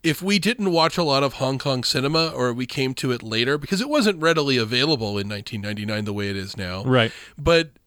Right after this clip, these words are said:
Speaker 1: that would have been the first time we would have seen a lot of wire work. It would have been the first time we would have seen a lot of crazy, you know, mind-bendy, philosophical craziness that you probably would have seen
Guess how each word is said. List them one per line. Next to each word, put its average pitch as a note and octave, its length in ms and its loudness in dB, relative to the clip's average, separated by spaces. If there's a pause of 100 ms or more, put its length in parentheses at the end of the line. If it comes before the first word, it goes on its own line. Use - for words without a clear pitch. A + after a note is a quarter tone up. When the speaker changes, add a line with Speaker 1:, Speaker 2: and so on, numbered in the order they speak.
(140)
Speaker 1:
that A#3+ 180 4
would E4+ 80 2
have A#3+ 80 2
been G#3+ 140 2
the F3+ 80 0
first A#3 280 0
time G#3+ 200 2
we G3 80 2
would E3 160 2
have D3+ 80 0
seen C#3 240 -2
a C3 40 -2
lot A2+ 200 -4
of G2 100 -8
wire D3+ 380 2
work. F#3 320 0
It C3 60 -8
would B2 140 -2
have A2+ 80 -6
been A2+ 100 -4
the A2 60 -8
first - 280 -6
time A#2+ 160 -4
we A#2 80 -4
would A2+ 160 -4
have G#2+ 80 -4
seen A#2+ 200 -4
a A#2 60 -6
lot A2 200 -4
of G2 120 -10 (340)
crazy, D#3+ 1040 0
you D3 120 -2
know, A#2+ 120 -2
mind-bendy, C#3+ 1500 0
philosophical D#3 840 0
craziness D3 640 0
that D3+ 120 -6
you F3+ 140 -2
probably B3 280 2
would A3 200 2
have D4 120 0
seen D3 300 2